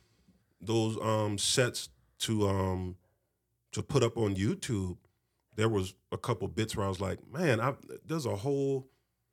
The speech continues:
like, twenty minutes of this set that I just didn't do," because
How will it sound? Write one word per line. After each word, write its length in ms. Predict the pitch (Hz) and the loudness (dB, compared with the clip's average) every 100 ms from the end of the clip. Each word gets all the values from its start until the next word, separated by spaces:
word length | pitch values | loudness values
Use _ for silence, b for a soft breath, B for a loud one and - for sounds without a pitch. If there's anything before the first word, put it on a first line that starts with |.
| _ _ _ _ _ _ _ _ _ | _ _ _ _ _ _ _ _ _
like, 240 | 143 110 - | -4 -4 -4
twenty 300 | 160 151 131 | -2 2 2
minutes 300 | 151 214 131 | 2 0 -2
of 60 | |
this 180 | 120 - | -2 -2
set 300 | - 185 214 | 0 0 0
that 80 | 110 | -2
I 60 | 110 | 0
just 220 | 131 110 | -4 -4
didn't 340 | 127 98 85 | -6 -6 -6
do," 220 | 127 214 | -4 -4
because 540 | 165 113 131 123 117 | -4 -6 -4 -2 -4